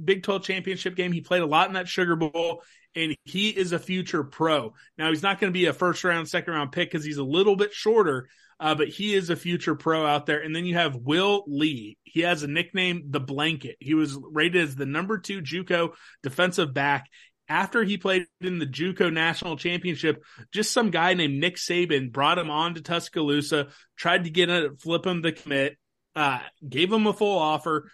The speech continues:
Georgia was sniffing around. Somehow K-State held on to him, and he is that Julius Brents type. He's six three. He can run. He can cover.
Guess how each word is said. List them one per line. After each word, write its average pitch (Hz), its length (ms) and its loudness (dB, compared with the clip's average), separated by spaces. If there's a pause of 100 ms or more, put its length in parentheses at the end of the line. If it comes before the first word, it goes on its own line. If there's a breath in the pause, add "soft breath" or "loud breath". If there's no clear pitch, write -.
(160 loud breath)
Georgia 180 460 6
was 180 160 -2
sniffing 175 300 -6
around. 156 260 0
Somehow 180 400 0
K-State 180 460 -2
held 156 200 -2
on 165 200 -2
to 147 120 -4
him, 135 140 -6 (300 loud breath)
and 160 80 -8
he 190 220 0
is 175 180 2
that 147 200 -2
Julius 160 560 0
Brents 151 400 -2
type. 120 280 -8
He's 131 200 -12
six - 380 -4
three. 165 420 -4 (200 loud breath)
He 185 180 -6
can 180 220 0
run. 156 240 -2
He 180 160 -8
can 180 180 -10
cover. 147 460 -2